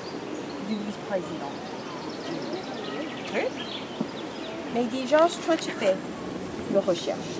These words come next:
Et tu apprends que le gars, il a déjà en cachette un crédit comme ça. Et il est en retard sur tous ses crédits. Et tu mets pas ça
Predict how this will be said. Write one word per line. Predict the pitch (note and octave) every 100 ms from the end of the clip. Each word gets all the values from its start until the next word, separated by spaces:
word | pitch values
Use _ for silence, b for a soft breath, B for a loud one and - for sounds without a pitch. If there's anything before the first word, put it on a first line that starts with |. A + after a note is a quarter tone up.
| - - - - - - - - -
Et | C4+
tu | B3 -
apprends | D#4+ - - F#4 C5 D5+ - - - -
que | D#4
le | C#4 C4
gars, | D4 G4 B4 - A3+
il | C4+
a | C#4+ C#4+ C4 - A3 -
déjà | G4 G#4 D4 A#3+ F#3+ G3+ A#3+ - -
en | D4
cachette | E4+ F4+ D4+ - D4+ - -
un | B3 - -
crédit | F#4+ F#4 C#4 G#3+ -
comme | C4 G#3+
ça. | - - - - - - - - - - - - - - - - - - - - - -
Et | C4 C4+ C4+ C4 - -
il | C#4+ C#4+
est | C#4 C4
en | C#4
retard | E4 E4 C4+ G#3+ D#3+ F#3 D4 D#4 - -
sur | - C4
tous | - F4
ses | - C#4
crédits. | - G3 E3 E3 - - - - - - - - - - - -
Et | C4
tu | - D4+
mets | C#4+ D4
pas | D#4+ G4+
ça | A#4+ F#4 D#4+